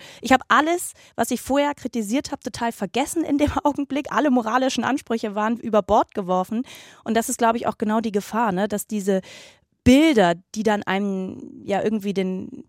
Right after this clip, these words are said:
den, den Spaß suggerieren und zeigen, wie schön das eigentlich ist, dass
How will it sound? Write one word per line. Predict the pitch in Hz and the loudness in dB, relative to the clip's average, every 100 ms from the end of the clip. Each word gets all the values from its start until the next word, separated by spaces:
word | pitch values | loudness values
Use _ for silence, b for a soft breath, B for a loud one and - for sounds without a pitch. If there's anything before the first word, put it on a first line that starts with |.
| - | -6
den, | 190 | -2
den | 190 185 | -2 0
Spaß | - 185 220 247 - - | 0 4 4 2 -2 -10
suggerieren | - 185 208 196 202 220 220 | -2 2 4 4 4 2 2
und | 190 | -2
zeigen, | - 208 208 | -4 -2 -2
wie | 190 | -2
schön | - 254 | 0 0
das | 233 | 0
eigentlich | - 190 185 | -2 -4 -4
ist, | - 208 | -6 -6
dass | 202 | -6